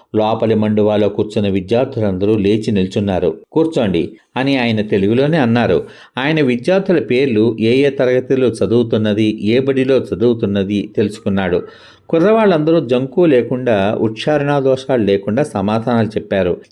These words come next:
"ఇలాగ ప్రత్యేక శిక్షణలో చెందుతున్నారంటే ఏదో ప్రయోజనం ఉండాలి కదా, చెప్పగలరా?" అన్నాడు జనాంతికంగా. అందరూ చేతులెత్తారు.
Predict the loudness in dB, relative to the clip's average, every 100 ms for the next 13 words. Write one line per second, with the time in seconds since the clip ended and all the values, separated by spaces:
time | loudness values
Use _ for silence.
0 | -2 0 0 0 0 -2 -4 -2 -2 -2
1 | -6 -6 -4 0 0 0 -2 -2 -2 -2
2 | 0 0 0 0 0 2 2 0 0 0
3 | 0 2 2 0 0 0 0 0 0 2
4 | 0 -2 -10 _ -6 -6 -2 -2 -2 0
5 | 0 0 -2 -6 -10 -4 -2 0 0 0
6 | 0 0 0 -2 -2 -2 0 -2 -2 -8
7 | -20 _ -2 0 2 2 0 0 0 0
8 | 0 -2 -2